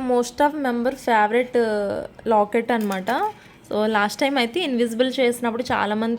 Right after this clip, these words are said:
తీసుకున్నారు ఈ లాకెట్స్ కదా. So వాళ్ళకి ఎవరికైనా ఇలా కావాలి అంటే ఇంట్రెస్ట్ ఉంటే white and black combination ఎప్పుడైనా చాలా బాగుంటుంది, డీసెంట్గా ఉంటుంది, but లుక్ వైజ్ అయితే అదిరిపోద్ది అనమాట.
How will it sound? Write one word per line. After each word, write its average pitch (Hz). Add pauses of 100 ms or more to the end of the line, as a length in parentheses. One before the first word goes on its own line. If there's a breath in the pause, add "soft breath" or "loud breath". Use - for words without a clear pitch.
తీసుకున్నారు 208
ఈ -
లాకెట్స్ 180
కదా. 196 (760 loud breath)
So 226 (120)
వాళ్ళకి 208 (920 loud breath)
ఎవరికైనా 262
ఇలా 226 (100)
కావాలి 220
అంటే 214 (200)
ఇంట్రెస్ట్ 214
ఉంటే 220 (100)
white 214
and 240
black 262 (100)
combination 220
ఎప్పుడైనా 214
చాలా 202
బాగుంటుంది, 202 (1000 loud breath)
డీసెంట్గా 269 (100)
ఉంటుంది, 254 (100)
but 277 (340)
లుక్ 233
వైజ్ 247
అయితే 226
అదిరిపోద్ది 208
అనమాట. 185